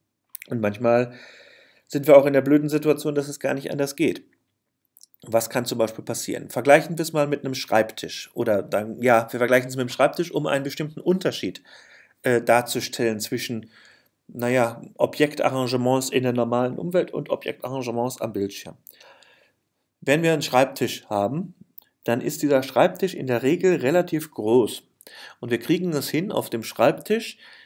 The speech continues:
viele Objekte zu arrangieren, die dann gleichzeitig im Wahrnehmungsfeld sind. Und ich mache das üblicherweise vielleicht nicht bewusst, aber ich mache es doch so, dass die Elemente, die ich zu meiner Arbeit brauche, auch verfügbar sind.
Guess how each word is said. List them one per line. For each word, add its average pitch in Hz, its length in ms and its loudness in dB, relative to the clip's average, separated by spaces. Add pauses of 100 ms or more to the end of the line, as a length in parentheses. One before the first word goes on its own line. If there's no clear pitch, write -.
(100)
viele 196 800 0
Objekte 175 880 0 (460)
zu - 280 0
arrangieren, 131 920 -2 (560)
die 151 80 0
dann 147 200 4
gleichzeitig 160 760 2
im 139 120 -6
Wahrnehmungsfeld 113 800 -2
sind. 82 300 -12 (800)
Und 110 120 -10
ich 104 100 -12
mache 120 180 -2
das 135 140 0
üblicherweise 127 720 4
vielleicht 107 320 2
nicht - 180 -10
bewusst, - 440 -2
aber 110 100 -8
ich 104 100 -12
mache 101 180 -10
es - 100 -16
doch - 160 -2
so, 170 380 2 (380)
dass - 180 -4
die 185 160 0
Elemente, 156 440 2
die 139 120 -2
ich 135 100 -10
zu 135 100 -4
meiner 117 300 0
Arbeit 147 320 2
brauche, 175 400 4
auch 127 160 0
verfügbar 127 560 -4
sind. - 300 -18